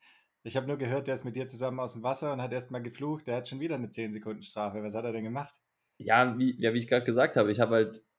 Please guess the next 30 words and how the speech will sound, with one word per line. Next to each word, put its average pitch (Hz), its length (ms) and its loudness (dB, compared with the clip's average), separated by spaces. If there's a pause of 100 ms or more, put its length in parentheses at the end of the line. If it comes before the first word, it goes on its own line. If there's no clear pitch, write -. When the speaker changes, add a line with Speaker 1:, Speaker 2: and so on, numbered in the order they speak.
(120)
Speaker 2:
ich - 180 -6
bin 123 180 4
gesprungen, 151 640 2 (160)
guck 170 180 8
nach 143 120 6
links 175 260 6
und 135 120 2
sehe, 147 180 4
Fabi 147 380 6
und 131 220 0
Henry 143 280 2
sind 127 160 -2
schon 127 140 2
in 123 40 0
der 120 80 8
Luft. 147 260 4
Also 110 140 4
sie 113 80 0
waren 117 120 4
noch 147 220 8
früher 131 220 6
dran 110 220 2
als 104 160 2
ich. 143 300 -4 (420)
<laughs> - 80 -6 (840)
Und 120 260 0
die 120 60 10
haben 120 140 6
halt 123 160 6
auch 110 260 2